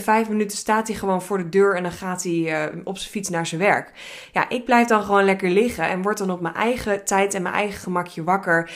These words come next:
en heb dan het hele huis voor me alleen om gewoon echt chill wakker te worden.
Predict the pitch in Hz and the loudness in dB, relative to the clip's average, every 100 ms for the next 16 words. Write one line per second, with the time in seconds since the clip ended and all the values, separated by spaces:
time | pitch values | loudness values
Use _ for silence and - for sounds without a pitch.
0 | - - 185 190 190 180 170 170 220 233 | -14 -2 0 2 0 -2 -4 2 4 4
1 | 175 185 208 - 190 180 175 175 170 170 | 4 4 4 2 -2 0 0 0 2 2
2 | 165 - - - 202 190 190 175 185 196 | 0 -6 -18 -2 -2 0 0 4 4 4
3 | 202 180 - - 196 185 170 175 170 - | 0 -6 -8 0 2 2 2 -2 -6 -8
4 | 147 139 131 - | -8 -8 -8 -8